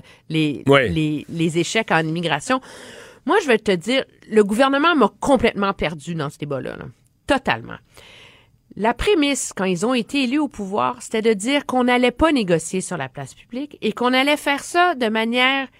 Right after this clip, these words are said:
Speaker 1: presque scientifique, tu sais, sans se crêper le chignon avec les médecins, et que la base de cette négociation-là serait une fameuse étude ultra complexe qui a coûté des dizaines de milliers de dollars à faire, de comparatifs des salaires, et cetera. Le gouvernement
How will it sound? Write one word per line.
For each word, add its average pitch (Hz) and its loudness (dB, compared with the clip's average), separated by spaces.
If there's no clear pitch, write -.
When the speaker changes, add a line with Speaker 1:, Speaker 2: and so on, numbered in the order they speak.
Speaker 1:
presque - -8
scientifique, - -2
tu - -20
sais, 277 -6
sans - 2
se - -4
crêper 233 -2
le 226 -4
chignon 190 -4
avec 180 -4
les 156 -8
médecins, 147 -8
et 254 -2
que 311 0
la 302 4
base 320 4
de 208 0
cette - -6
négociation-là 196 -2
serait 247 -2
une 220 -2
fameuse 311 0
étude 240 -4
ultra 226 -4
complexe 226 -4
qui - -12
a - -8
coûté 233 -8
des 175 -6
dizaines 226 -4
de 220 -2
milliers 190 -2
de 175 -4
dollars 180 4
à 170 0
faire, 202 2
de 180 -4
comparatifs 226 -2
des 196 -4
salaires, 202 -2
et 180 -4
cetera. 165 -6
Le 240 4
gouvernement 302 2